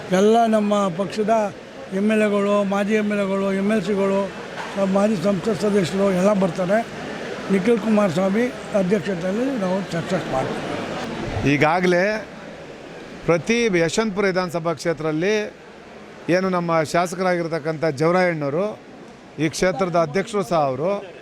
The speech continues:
Speaker 2: ಈಗಾಗಲೇ ಅವರು, ಆ, ಪೂರ್ತಿ ವಾರ್ಡ್ ವೈಸ್ ಈಗಾಗಲೇ ಸಭೆಗಳು ಮಾಡಿದ್ದಾರೆ. ಅವರು ವಾರ್ಡ್ ವೈಸು ಸಭೆಗಳು ಮಾಡಿ,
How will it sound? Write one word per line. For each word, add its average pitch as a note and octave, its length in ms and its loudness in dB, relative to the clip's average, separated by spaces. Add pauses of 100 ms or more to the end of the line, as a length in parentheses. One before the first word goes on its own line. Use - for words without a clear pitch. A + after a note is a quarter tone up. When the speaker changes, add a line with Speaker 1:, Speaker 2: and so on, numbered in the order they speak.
(380)
Speaker 2:
ಈಗಾಗಲೇ F3+ 460 0
ಅವರು, F#3+ 300 0 (1200)
ಆ, - 20 2 (580)
ಪೂರ್ತಿ G3+ 420 0 (180)
ವಾರ್ಡ್ G3+ 360 2
ವೈಸ್ A3 320 0
ಈಗಾಗಲೇ G3 340 2
ಸಭೆಗಳು F3+ 400 -2
ಮಾಡಿದ್ದಾರೆ. D3+ 380 -4
ಅವರು B2 220 -6 (800)
ವಾರ್ಡ್ G3 320 4
ವೈಸು G#3+ 340 2
ಸಭೆಗಳು F3+ 460 -2
ಮಾಡಿ, E3+ 420 0